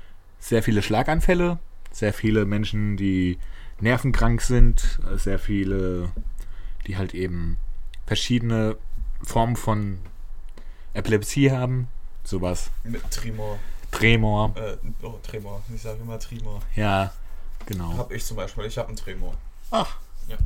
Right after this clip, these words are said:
Speaker 1: Ja, das ist nicht schön.
Speaker 2: Äh,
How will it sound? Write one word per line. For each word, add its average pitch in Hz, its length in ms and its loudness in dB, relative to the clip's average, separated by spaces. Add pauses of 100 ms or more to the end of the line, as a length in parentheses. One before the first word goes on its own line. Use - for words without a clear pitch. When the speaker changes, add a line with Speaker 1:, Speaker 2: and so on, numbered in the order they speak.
(560)
Speaker 1:
Ja, 127 220 12 (480)
das 95 160 -2
ist 104 140 -2
nicht 127 180 0
schön. 90 320 -4
Speaker 2:
Äh, 117 100 -6